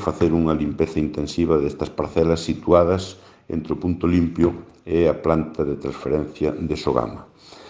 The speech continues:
Recentemente acometéronse traballos deste tipo no barrio do Castiñeiro, en Abella, tamén en Albeiros,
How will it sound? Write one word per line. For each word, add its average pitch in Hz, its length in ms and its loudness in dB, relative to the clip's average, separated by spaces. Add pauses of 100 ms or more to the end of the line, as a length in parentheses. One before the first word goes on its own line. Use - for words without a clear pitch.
(320)
Recentemente 90 720 2
acometéronse 80 640 -2
traballos 78 400 0
deste 80 240 -4
tipo 113 560 0 (160)
no 73 240 0
barrio 80 240 6
do 69 160 -2
Castiñeiro, 107 800 0
en 69 160 -8
Abella, 104 560 4 (480)
tamén 82 320 2
en - 80 -2
Albeiros, 113 560 2